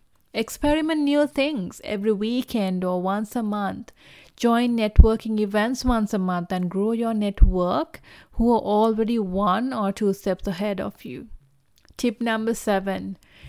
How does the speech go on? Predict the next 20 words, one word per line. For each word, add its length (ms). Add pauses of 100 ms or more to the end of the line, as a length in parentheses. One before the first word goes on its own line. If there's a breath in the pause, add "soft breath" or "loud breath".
(420 loud breath)
build 480
a 160
tribe 540
of 300
believers. 640
And 240
this 140
is 180
one 200
of 160
my 220
favorite 800
tips. 480 (800)
Surround 560
yourself 680
with 240
uplifting 760
people 680 (520 loud breath)
with 240
different 720